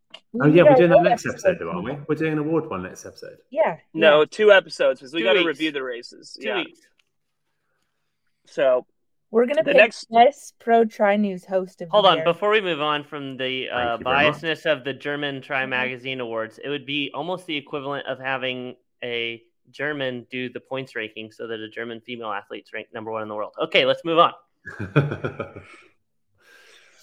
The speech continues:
Speaker 3: The other one
Speaker 2: Um,
Speaker 3: was the France Olympic team. I put
Speaker 1: Is
Speaker 3: that
Speaker 1: that
Speaker 3: on
Speaker 1: yours,
Speaker 3: there.
Speaker 1: Talbot?
Speaker 3: Yeah, because I think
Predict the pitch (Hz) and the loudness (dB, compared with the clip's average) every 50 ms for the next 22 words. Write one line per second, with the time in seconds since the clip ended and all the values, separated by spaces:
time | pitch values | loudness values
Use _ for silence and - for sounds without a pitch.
0 | _ 269 240 - - 254 240 _ _ _ _ _ _ _ - 180 165 165 170 190 | _ -16 -16 -16 -18 -20 -20 _ _ _ _ _ _ _ -6 2 4 6 8 8
1 | 202 208 202 190 180 180 175 156 160 147 - 165 156 156 165 160 - 160 143 139 | 10 8 8 8 8 6 6 4 -2 -10 -8 -6 -4 -4 -4 -4 -6 -8 -10 -10
2 | 147 147 143 135 - - - - 85 73 76 _ _ _ _ _ _ - _ _ | -10 -10 -12 -14 -14 -14 -18 -20 -18 -20 -20 _ _ _ _ _ _ -20 _ _
3 | _ _ _ - - 175 175 - 135 - 196 220 220 220 165 180 185 185 214 277 | _ _ _ -8 -6 -6 -6 -6 -10 -12 -6 -4 -4 -2 -2 0 0 0 -2 -2
4 | 311 - _ - 269 269 277 330 359 370 - _ _ 151 135 135 - 160 185 220 | -6 -10 _ -10 -10 -10 -10 -10 -14 -16 -18 _ _ -20 -14 -2 2 4 4 6
5 | 202 - - 151 143 190 185 165 - - 143 180 226 214 _ - 190 185 175 | 4 2 -2 -8 -4 -2 -4 -4 -2 -4 -4 -4 -4 -6 _ -10 -10 -10 -12